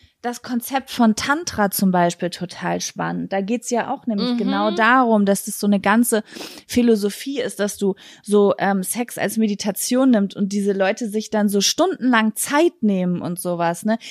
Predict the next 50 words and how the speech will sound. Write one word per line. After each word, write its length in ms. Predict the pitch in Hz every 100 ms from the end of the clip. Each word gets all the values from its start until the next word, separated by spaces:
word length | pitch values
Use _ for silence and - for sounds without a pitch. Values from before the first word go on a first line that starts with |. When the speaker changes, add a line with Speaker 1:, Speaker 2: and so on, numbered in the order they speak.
| -
Speaker 1:
Ich 160 | 220 -
find 200 | 330 -
das 140 | - -
eigentlich 520 | 175 196 233 311 - -
cool. 480 | 466 523 214 170 175 - _
Speaker 2:
Ja, 260 | 254 254 180
ich 120 | 185
finde 200 | 247 262
Speaker 1:
Das 120 | 240
Speaker 2:
das 100 | 233
Speaker 1:
ist 40 | -
so 40 |
eine 160 | 208 -
Speaker 2:
auch. 140 | - -
Ich 160 | 453 -
find 180 | 233 220
das 240 | 262 247
Speaker 1:
Achtsamkeit 260 | 208 233 220
Speaker 2:
richtig 80 |
Speaker 1:
im 80 | 208
Speaker 2:
schön. 260 | 226 - 269
Speaker 1:
Sex, 340 | 339 165 165 -
so 160 | 220 214 - -
dem 180 | 262 262
so 120 | 233
Platz 200 | 226 -
Speaker 2:
Genau, 500 | 349 415 415 403 359
Speaker 1:
zu 100 | 254
machen. 200 | 220 208
Speaker 2:
Achtsamkeit. 800 | 196 - 233 226 208 202 196 190 - -
Speaker 1:
Und 160 | 233 254
jetzt 240 | 285 320
mal 100 | 339
Speaker 2:
Und 40 | 320
Speaker 1:
ganz 220 | 294 294
im 100 | 311
Ernst, 320 | 262 320 -
wenn 140 | 294 277
du 80 |
jetzt 200 | 285 277
mal 120 | 277 262
drüber 320 | 247 226 220
nachdenkst, 640 | 240 285 - 226 208 214
ne, 280 | 220 226 262 - - - _
wie 160 | 202
heftig 800 | 214 - 277 311 - - 277 262 - -
cool 200 | 254 240
Sex 520 | - - 226 - -
ist. 480 | - 175 180 - - _ _ _ _ _
So. 400 | 202 208 180